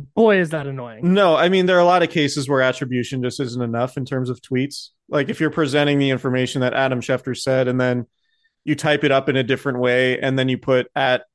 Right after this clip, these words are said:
Speaker 2: you know, via at Adam Schefter afterwards, like, it is a form of plagiarism, just by definition. I know you're attributing it to him, but it's like,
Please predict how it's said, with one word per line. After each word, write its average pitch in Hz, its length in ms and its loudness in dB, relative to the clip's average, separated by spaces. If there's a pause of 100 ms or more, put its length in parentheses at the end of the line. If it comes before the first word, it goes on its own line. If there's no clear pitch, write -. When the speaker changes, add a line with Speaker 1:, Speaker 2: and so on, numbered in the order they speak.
(220)
Speaker 2:
you 147 80 -2
know, 120 200 0 (240)
via 135 480 2 (100)
at 135 200 0
Adam 135 280 0
Schefter 131 480 0
afterwards, 135 640 -2 (680)
like, 143 280 0
it 156 160 0
is 151 160 2
a 123 80 0
form 123 240 -4
of 120 80 -14
plagiarism, - 560 -14 (420)
just 135 220 -4
by 135 100 2
definition. 123 600 -6
I 151 80 2
know 180 120 4
you're 160 180 4
attributing 143 540 2
it 127 140 -2
to 127 160 0
him, 123 160 0
but 123 120 2
it's 123 160 -2
like, 127 300 0